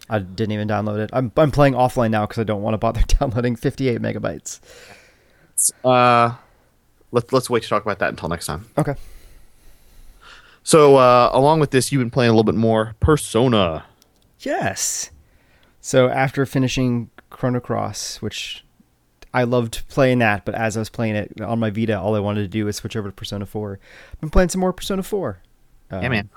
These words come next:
Speaker 1: that, that, man, I still love that game. And I'm through another dungeon.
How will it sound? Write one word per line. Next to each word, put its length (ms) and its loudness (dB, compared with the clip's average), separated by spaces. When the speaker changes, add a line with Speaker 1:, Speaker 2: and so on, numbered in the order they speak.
Speaker 1:
that, 240 0
that, 340 -2
man, 320 0
I 120 -2
still 260 0
love 320 2
that 240 -2
game. 440 -6
And 920 -2
I'm 160 -2
through 500 0
another 360 0
dungeon. 460 -4